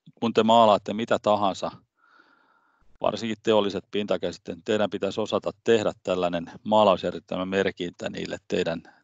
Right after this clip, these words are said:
tekemille tuotteille. Elikkä ha-, hakea se maalijärjestelmän tunnus, tässä se on tämä, ja sitten tämä käytettävät maalit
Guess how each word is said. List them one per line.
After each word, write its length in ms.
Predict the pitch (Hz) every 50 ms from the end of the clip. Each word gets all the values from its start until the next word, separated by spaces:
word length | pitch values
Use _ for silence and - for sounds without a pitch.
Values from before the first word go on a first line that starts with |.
| _ -
tekemille 580 | - 101 95 - 98 90 87 85 82 85 85 - _
tuotteille. 680 | - 107 95 90 85 - _ _ - - - - - - - - _ _ _ _ _ - - - - - _ _ _ _ _ _
Elikkä 440 | - 101 92 87 - - - - 78 - _ - _ - _ _ _ _ _ _ _ _ _ _ _ _ _ - - - - _ _ _ - -
ha-, 360 | - - - 110 107 104 101 -
hakea 460 | - - - 117 113 110 - 113 101 98
se 240 | - - - 95 87 - - _ _ _ _ _ _ _ _ _ _ _ _ _ - - - _ _ _ _ _ _ -
maalijärjestelmän 1000 | - 107 110 113 113 110 107 104 98 92 95 95 - - 104 95 95 92 90 90 85 - _ _ _ _ _ _ _ _ _ _ _ _ _ _ - - - - - _ _ _ _ _
tunnus, 640 | - - 107 107 107 101 98 95 95 90 - - - - _ _
tässä 260 | - 98 95 - -
se 120 | 87 92 -
on 80 | - - _
tämä, 320 | - 117 117 117 110 104 101 - - _ _ _ _ _ _ _ _ _ _ _ _ _ -
ja 200 | 92 92 90 - _ _ _ _ _ -
sitten 400 | - - 101 - - 104 92 87
tämä 220 | - 95 92 90
käytettävät 680 | - - 107 104 104 - 110 _ - - - - _ -
maalit 640 | 104 110 113 113 107 101 95 92 87 87 - -